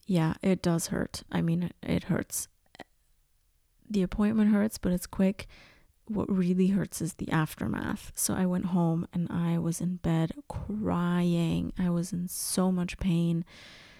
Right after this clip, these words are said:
like, the worst cramps of my life, and they just wouldn't stop. And I was taking ibuprofen like it was fucking candy.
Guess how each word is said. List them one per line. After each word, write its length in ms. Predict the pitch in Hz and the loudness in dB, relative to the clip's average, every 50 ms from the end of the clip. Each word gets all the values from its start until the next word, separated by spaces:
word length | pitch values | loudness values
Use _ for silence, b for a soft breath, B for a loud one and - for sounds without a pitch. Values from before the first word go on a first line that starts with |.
| B B B B | B B B B
like, 220 | 196 185 - - | 0 0 0 0
the 100 | 196 185 | -2 0
worst 400 | 190 202 185 185 185 190 - - | 0 2 2 2 2 2 0 -4
cramps 380 | - - 185 175 175 185 - 180 | -4 -2 0 0 0 0 0 0
of 120 | 180 - | 0 0
my 160 | 170 160 165 | 2 0 2
life, 300 | 170 165 160 160 - - | 2 2 2 0 -2 -2
and 100 | 190 180 | -2 0
they 120 | 175 175 175 | 0 0 0
just 260 | 202 - - - 240 | 0 -2 -4 -4 -4
wouldn't 340 | 226 180 175 185 175 170 - | -4 -2 0 0 0 -2 -2
stop. 360 | - - 170 160 - - - | -2 -2 0 0 0 -2 -2
And 120 | - 180 | -2 0
I 120 | 175 170 175 | 0 0 0
was 140 | 175 - | -2 -4
taking 360 | - - 196 185 196 175 180 151 | -4 -4 -2 -2 0 0 0 0
ibuprofen 680 | 160 165 170 165 170 - - - 170 165 - - 175 165 | -2 -2 -2 -2 -4 -4 -2 -2 -2 -2 -2 -2 -4 -4
like 120 | 170 170 | -2 -2
it 80 | 160 170 | -2 -4
was 140 | 175 - | -4 -6
fucking 380 | - - 180 - - - 160 165 | -6 -8 -8 -8 -6 -6 -8 -6
candy. 500 | - - 185 - - 147 - - - | -4 -4 -4 -2 -2 -4 -6 -6 -8